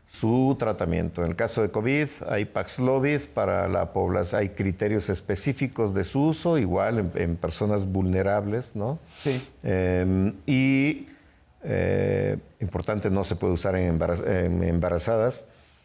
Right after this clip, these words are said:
Speaker 1: El, y en influenza, pues hay oseltamivir, hay, hay un nuevo medicamento, pero hasta ahora oseltamivir es el tratamiento de elección para la población también con, eh, riesgo alto de complicaciones, y ambos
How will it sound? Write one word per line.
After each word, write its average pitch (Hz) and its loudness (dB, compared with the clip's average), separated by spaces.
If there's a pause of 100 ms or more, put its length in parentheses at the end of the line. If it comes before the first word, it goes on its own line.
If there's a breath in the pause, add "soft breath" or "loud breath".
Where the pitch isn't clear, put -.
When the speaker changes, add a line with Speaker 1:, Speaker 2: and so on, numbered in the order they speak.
(200 soft breath)
Speaker 1:
El, 110 2 (760)
y 120 4
en 117 4
influenza, 139 2
pues 113 0
hay 107 0
oseltamivir, 135 0 (280)
hay, 95 -2
hay 101 -2
un 101 0
nuevo 117 2
medicamento, 113 0
pero 101 0
hasta 92 -2
ahora 107 0 (680 loud breath)
oseltamivir 107 0
es 107 -2
el 95 -2
tratamiento 101 -2
de 101 4
elección 104 0
para 101 -2 (100)
la 101 -2
población 95 0
también 104 0
con, 104 0
eh, 101 0
riesgo 101 0
alto 104 0
de 92 0
complicaciones, 92 -4
y 101 2
ambos 107 0